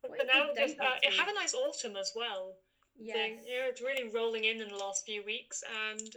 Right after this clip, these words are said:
Speaker 1: uh, me, I personally can't wait to get a pumpkin spice latte, just because I'm,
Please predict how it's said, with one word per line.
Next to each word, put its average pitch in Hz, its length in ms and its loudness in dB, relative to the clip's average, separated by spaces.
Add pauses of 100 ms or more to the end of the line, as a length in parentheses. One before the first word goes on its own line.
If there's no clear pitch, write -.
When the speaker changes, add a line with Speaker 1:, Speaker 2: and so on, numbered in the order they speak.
Speaker 1:
uh, 220 340 -10 (800)
me, 254 320 0
I 240 120 -4
personally 254 380 -4
can't 254 200 -4
wait 269 140 -2
to 269 60 -10
get 285 120 -2
a - 40 -8
pumpkin 269 280 -12
spice 285 280 0
latte, 233 480 -4 (100)
just 240 240 -2
because 254 500 -2 (520)
I'm, 226 340 -8